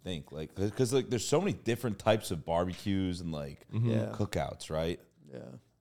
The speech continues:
Speaker 1: Fuck me, this is hard, bro.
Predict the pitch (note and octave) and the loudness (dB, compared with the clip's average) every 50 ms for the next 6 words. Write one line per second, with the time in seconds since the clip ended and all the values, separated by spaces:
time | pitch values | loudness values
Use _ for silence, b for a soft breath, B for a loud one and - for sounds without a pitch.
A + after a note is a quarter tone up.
0 | _ _ _ _ _ _ _ _ _ _ _ _ _ _ _ _ _ _ _ _ | _ _ _ _ _ _ _ _ _ _ _ _ _ _ _ _ _ _ _ _
1 | _ _ _ _ _ _ _ _ _ _ - F#2 F2+ F2 D#2+ C#2+ _ _ _ _ | _ _ _ _ _ _ _ _ _ _ -20 -20 -20 -20 -20 -20 _ _ _ _
2 | _ _ _ _ _ _ _ _ _ _ _ _ _ _ _ _ _ _ - - | _ _ _ _ _ _ _ _ _ _ _ _ _ _ _ _ _ _ -20 -20
3 | - _ _ _ _ _ _ _ _ _ _ _ _ _ _ _ _ _ _ _ | -20 _ _ _ _ _ _ _ _ _ _ _ _ _ _ _ _ _ _ _
4 | _ _ _ _ _ _ _ _ _ _ _ _ _ _ _ B B B B B | _ _ _ _ _ _ _ _ _ _ _ _ _ _ _ B B B B B
5 | B B B B B - A2 A#2 - - C#2 D#2 F#2+ F#2 C2+ G#2 G#2+ - D#2+ - | B B B B B -8 -8 -8 -8 -8 -6 -4 -4 -2 -4 -4 -8 -10 -12 -12
6 | - - E2 G2 F2 - - - | -6 -4 -2 -2 -2 -2 -6 -14